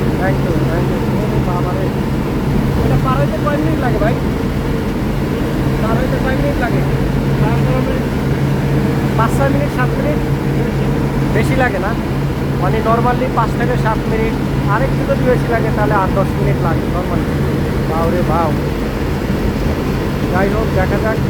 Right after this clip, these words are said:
কয় মিনিট লাগে, আমরাও একটু যাবো। আমরা এই মুহূর্তে বাসে আছি, ইনশাআল্লাহ দেখা হবে আপনাদের সাথে। বাউ।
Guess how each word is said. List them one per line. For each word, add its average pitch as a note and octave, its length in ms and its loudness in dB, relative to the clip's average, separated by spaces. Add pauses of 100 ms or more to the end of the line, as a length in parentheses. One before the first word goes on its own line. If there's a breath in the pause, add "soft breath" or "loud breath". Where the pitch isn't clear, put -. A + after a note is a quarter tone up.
(100)
কয় F#3+ 200 0
মিনিট G3 200 0 (100)
লাগে, F#3 220 -2
আমরাও G3 280 0
একটু G3+ 220 0
যাবো। F#3+ 220 0 (800)
আমরা - 200 -2
এই - 60 0
মুহূর্তে - 240 0
বাসে - 320 0
আছি, - 160 2 (140)
ইনশাআল্লাহ C#3+ 480 0
দেখা - 200 -2
হবে C#3+ 160 0 (100)
আপনাদের - 360 -2
সাথে। - 200 0 (640)
বাউ। - 160 2